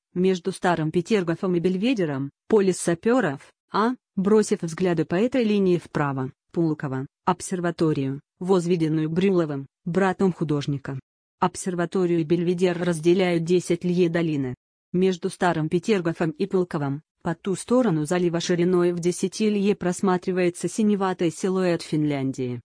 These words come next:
подчеркнутая ровной линией горизонта. Затем, когда взгляд возвращается от залива к Бельведеру, справа замечаются купола Санкт-Петербурга,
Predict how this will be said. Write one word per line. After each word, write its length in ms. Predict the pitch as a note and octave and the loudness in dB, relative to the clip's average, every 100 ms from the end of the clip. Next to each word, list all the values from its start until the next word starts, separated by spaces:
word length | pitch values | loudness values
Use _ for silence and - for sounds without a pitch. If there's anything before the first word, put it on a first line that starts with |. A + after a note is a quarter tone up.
| _ | _
подчеркнутая 760 | F3+ - G3 F3 - E3 E3 E3+ | -4 0 -2 -2 -2 -2 -2 -2
ровной 360 | E3 D3 D#3 | 0 0 0
линией 380 | E3 A#3 A#3+ D#3+ | 2 2 2 2
горизонта. 760 | D#3+ E3+ F3 D#3+ C#3 C#3 C#3 C3+ - _ _ - | 0 0 0 0 0 -2 -6 -8 -12 _ _ -2
Затем, 540 | E3+ E3+ - B3+ C4+ - _ | 0 0 0 0 -2 -6 _
когда 320 | - F#3 G3 | -2 0 0
взгляд 420 | F3+ F#3 G3+ F3+ - | -2 0 0 0 -2
возвращается 840 | E3+ E3 F3 - F3+ D#3+ - F3 | -2 0 -2 -2 -2 -2 -4 -4
от 100 | D#3+ | -2
залива 360 | E3+ F3 E3 E3 | 0 2 2 -2
к 100 | E3+ | -4
Бельведеру, 760 | F#3 F#3 A#3+ B3 D4 C#4+ C#4 - _ | -4 0 0 2 0 0 -2 -4 _
справа 460 | - - F3 D#3 D3+ | -14 -4 -2 0 0
замечаются 720 | E3 E3+ - A#3 B3 - F#3 | 0 0 0 0 0 -2 -4
купола 440 | F3+ - F3+ F3 | -6 0 2 2
Санкт-Петербурга, 1160 | - E3+ E3+ - F3 F3 D#3+ E3+ D3+ D3 C3+ | 0 0 0 -4 -4 -2 0 -2 -2 -4 -8